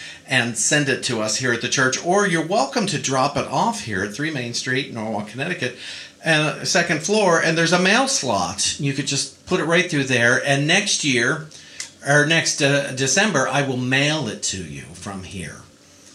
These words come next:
So you'll do that with your envelope. Now, with, with your big piece of paper there, I want you to date it December first, twenty twenty-one. And, and I thought about, I thought about this, this year. What, what would we do that is a little bit different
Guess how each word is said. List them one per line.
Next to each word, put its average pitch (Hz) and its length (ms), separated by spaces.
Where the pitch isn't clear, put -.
So 151 160
you'll 156 140
do 196 140
that 190 160
with 170 140
your 165 140
envelope. 135 640
Now, 147 360
with, 160 260
with 180 300
your 196 240
big 175 220
piece 147 200
of 196 120
paper 117 340
there, 110 320
I 120 60
want 123 160
you 139 60
to 117 60
date 131 220
it 127 140
December 160 480
first, 104 580
twenty 151 320
twenty-one. 120 600
And, 170 340
and 175 200
I 175 80
thought 247 340
about, 113 420
I 123 120
thought 147 280
about 143 220
this, 139 300
this - 400
year. 107 180
What, 131 300
what 143 240
would 127 140
we 123 120
do 104 480
that 104 140
is 104 160
a 107 40
little 117 200
bit 104 200
different 95 600